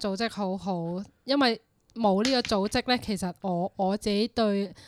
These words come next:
呃，性小眾呢個組織所有嘢，其實我自己都一知半解咯。我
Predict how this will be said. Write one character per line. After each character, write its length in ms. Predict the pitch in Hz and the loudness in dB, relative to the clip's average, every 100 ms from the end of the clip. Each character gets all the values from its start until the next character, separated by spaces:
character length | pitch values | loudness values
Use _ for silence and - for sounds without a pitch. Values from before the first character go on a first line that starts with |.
| - - _ _ _ - | -20 -20 _ _ _ -6
呃， 140 | 196 180 | -4 -2
性 200 | 233 208 | -2 0
小 140 | 240 | 0
眾 200 | 240 233 | 0 0
呢 100 | 262 | 2
個 160 | 254 220 - - _ _ _ - | 2 0 -2 -14 _ _ _ -6
組 240 | 220 185 | -2 0
織 180 | 220 247 - | 0 -2 -4
所 400 | - - 202 226 | -8 -2 2 2
有 100 | 226 | 2
嘢， 100 | 208 | 0
其 160 | 190 208 | -2 -4
實 160 | 202 196 | -4 -2
我 180 | 196 202 | 0 0
自 140 | - | 0
己 340 | 208 208 240 214 | 0 2 0 -2
都 340 | 254 254 254 - _ - | 2 4 2 0 _ -4
一 120 | 240 | -2
知 180 | - 233 | -2 -4
半 260 | 208 180 170 | -4 -4 -6
解 300 | 156 151 165 | -8 -8 -10
咯。 80 | 180 - _ - | -12 -18 _ -2
我 160 | 233 | 0